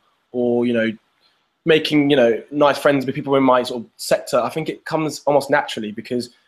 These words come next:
again, I enjoy what I do. I find it very comfortable, very easy to talk to people, especially when it's, when it's my own work. So, for example, if someone says to you, you know, "Let's talk about what are you working on, what are you doing?" I always think to myself, "That's probably the easiest thing possible to do," because at the end of the day, you know, you've designed that work personally.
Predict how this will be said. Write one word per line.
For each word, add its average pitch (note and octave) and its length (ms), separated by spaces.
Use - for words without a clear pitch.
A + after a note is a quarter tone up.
again, C#3+ 260
I C#3 160
enjoy C#3+ 300
what C#3 120
I B2+ 80
do. C3+ 280
I A#2+ 60
find C3 200
it A#2 60
very C3+ 240
comfortable, C3+ 460
very B2+ 200
easy C3 300
to - 160
talk C3+ 160
to - 80
people, B2 280
especially E3+ 480
when D#3 140
it's, - 300
when C#3+ 120
it's C3+ 100
my C#3 100
own C3 140
work. B2+ 420
So, C3 220
for C#3 100
example, C3+ 380
if B2+ 100
someone D3+ 220
says C#3 260
to C#3 120
you, C3 80
you B2 60
know, A#2 60
"Let's A#2 160
talk - 180
about A#2+ 360
what C3 180
are A#2+ 40
you B2 100
working C3 340
on, B2+ 140
what A#2+ 100
are B2 40
you A#2+ 80
doing?" C3 300
I C#3 60
always C#3+ 180
think D3 120
to C#3 40
myself, C3+ 400
"That's - 180
probably C#3+ 240
the C3+ 100
easiest C3 320
thing B2 300
possible D#3+ 320
to - 60
do," F3+ 120
because B2+ 240
at D3 80
the D#3 60
end D3+ 160
of D3 40
the D3 60
day, A2+ 200
you C3+ 100
know, A#2 60
you've C3 300
designed C3+ 300
that A2+ 100
work B2 200
personally. A2+ 640